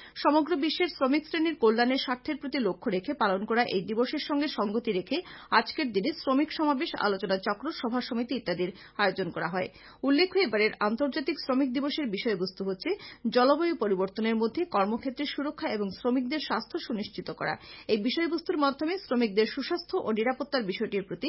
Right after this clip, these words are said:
গুরুত্ব আরোপ করার কথা বলা হয়েছে। দেশের বিভিন্ন প্রান্তের সঙ্গে আসামেও আজ শ্রমিক দিবস পালন করা হয়েছে। শিবসাগরের আমগুড়ির টিফুক চা বাগানে কৃষি শ্রমিক,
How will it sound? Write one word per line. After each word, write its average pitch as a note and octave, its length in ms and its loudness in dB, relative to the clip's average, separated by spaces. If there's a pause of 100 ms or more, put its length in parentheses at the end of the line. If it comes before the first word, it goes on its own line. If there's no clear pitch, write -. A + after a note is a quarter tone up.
(360)
গুরুত্ব C#4 360 0
আরোপ F#3 180 2
করার F#3 340 -2
কথা F#3 240 -2
বলা G3 280 -2
হয়েছে। - 300 -8 (340)
দেশের A#3+ 260 4
বিভিন্ন D4 340 2
প্রান্তের D#4+ 320 0
সঙ্গে D#4+ 260 -2
আসামেও A3+ 440 0
আজ - 180 -2
শ্রমিক C4 420 0
দিবস D4 300 -2
পালন F3 240 0
করা F3 220 -2
হয়েছে। F#3+ 240 -2 (300)
শিবসাগরের D4+ 640 0
আমগুড়ির C4 580 0 (300)
টিফুক D#4 300 0
চা B3 200 2
বাগানে F#3 340 0 (160)
কৃষি C#4 280 -2
শ্রমিক, D#4 320 -2